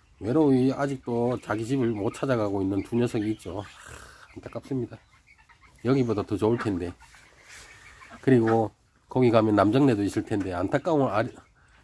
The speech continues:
얘네들 다 암컷이거든요. 그래서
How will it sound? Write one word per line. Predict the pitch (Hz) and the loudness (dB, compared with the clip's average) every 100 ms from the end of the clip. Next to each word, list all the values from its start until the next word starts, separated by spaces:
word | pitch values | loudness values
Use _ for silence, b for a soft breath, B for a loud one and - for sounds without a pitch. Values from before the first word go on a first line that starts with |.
| - | 4
얘네들 | 175 233 208 | 4 6 6
다 | 156 147 | 6 6
암컷이거든요. | 196 139 - 135 113 120 139 139 _ _ _ b b _ _ _ _ _ _ _ | 4 2 2 0 0 0 -2 -6 _ _ _ b b _ _ _ _ _ _ _
그래서 | 160 131 123 | 0 2 2